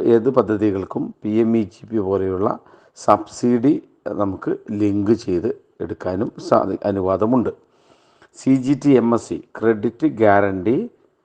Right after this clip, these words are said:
Trust for Micro and Small Enterprises. പത്ത് ലക്ഷത്തിന് മുകളിൽ വരുന്ന വായ്പ കാര്യങ്ങൾക്കാണ് സി ജി ടി എം എസ് സി ഉപയോഗപ്പെടുത്താൻ നമുക്ക് കഴിയുന്നത്. ഏഹ്, ഏത് പദ്ധതിക്കും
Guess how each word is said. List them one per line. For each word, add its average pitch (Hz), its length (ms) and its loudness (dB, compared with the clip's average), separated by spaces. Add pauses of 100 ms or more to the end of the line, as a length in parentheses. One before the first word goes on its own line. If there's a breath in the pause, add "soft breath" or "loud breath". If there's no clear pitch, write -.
(380)
Trust 120 460 0 (120)
for 95 320 -2 (320)
Micro 110 540 2 (140)
and 98 280 -2
Small 120 480 0 (180)
Enterprises. 104 1000 0 (760 soft breath)
പത്ത് 131 340 2
ലക്ഷത്തിന് 135 400 -2
മുകളിൽ 120 480 2
വരുന്ന 104 480 0
വായ്പ 98 420 -2 (220)
കാര്യങ്ങൾക്കാണ് 95 640 -4 (180)
സി 104 300 -4
ജി 107 340 -6
ടി - 180 -4
എം 101 220 0
എസ് - 180 -6
സി - 180 -6
ഉപയോഗപ്പെടുത്താൻ 92 800 -2 (100)
നമുക്ക് 87 220 -8
കഴിയുന്നത്. 90 520 -2 (1000 soft breath)
ഏഹ്, 113 260 0
ഏത് 143 260 2
പദ്ധതിക്കും 120 680 0